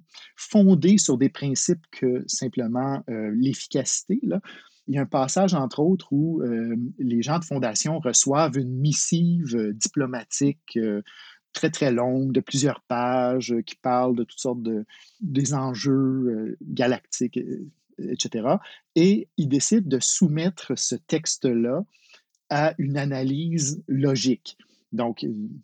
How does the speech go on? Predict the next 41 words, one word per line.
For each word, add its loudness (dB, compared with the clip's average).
le -6
faire 0
passer 2
au 8
crible 2
de 0
la 2
logique 2
des 6
propositions. 0
Donc, 0
on 0
va 4
épurer 4
les, 6
les 2
bouts 0
de -6
phrases 0
qui -6
n'ont -4
pas -2
de -16
sens, -2
et 2
cetera. -2
Et, 6
euh, -4
le 2
résultat 4
auquel 4
ils, 2
ils -2
arrivent, 2
c'est -2
de -2
dire, 2
ben, -4
finalement, -4
dans -4
cette -4